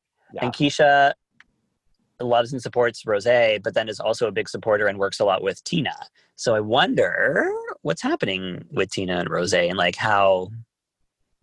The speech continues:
Speaker 2: it, the dynamic works in the community.
Speaker 1: Ooh. Am I
Speaker 2: Mm.
Speaker 1: coming on the T V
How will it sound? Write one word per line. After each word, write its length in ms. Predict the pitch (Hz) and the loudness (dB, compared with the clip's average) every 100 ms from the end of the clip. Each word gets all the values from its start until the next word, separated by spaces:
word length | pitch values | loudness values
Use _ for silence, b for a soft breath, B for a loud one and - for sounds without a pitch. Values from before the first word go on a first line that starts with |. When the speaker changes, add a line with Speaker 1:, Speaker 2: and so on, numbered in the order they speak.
| _ | _
Speaker 2:
it, 320 | 135 120 131 123 | -6 -4 -4 2
the 80 | 123 | 2
dynamic 440 | 123 120 113 101 - - | 4 2 0 -4 -8 -4
works 320 | 104 95 - | 0 0 -2
in 80 | 95 | -8
the 80 | |
community. 540 | 92 101 85 - - 120 - _ _ _ _ - | -8 -8 -8 -10 -10 -12 -14 _ _ _ _ -18
Speaker 1:
Ooh. 1300 | 69 71 95 104 87 87 82 78 76 71 69 71 71 _ _ _ _ _ _ _ - | -14 -10 -8 -8 -8 -8 -10 -12 -14 -16 -14 -14 -14 _ _ _ _ _ _ _ -12
Am 240 | 95 104 | -8 -4
I 120 | 113 | -2
Speaker 2:
Mm. 200 | 123 156 | 2 4
Speaker 1:
coming 220 | 508 403 | 4 2
on 160 | 143 147 | -2 -4
the 140 | 156 | -4
T 260 | 151 160 160 | -6 -8 -4
V 240 | 170 220 | -2 -4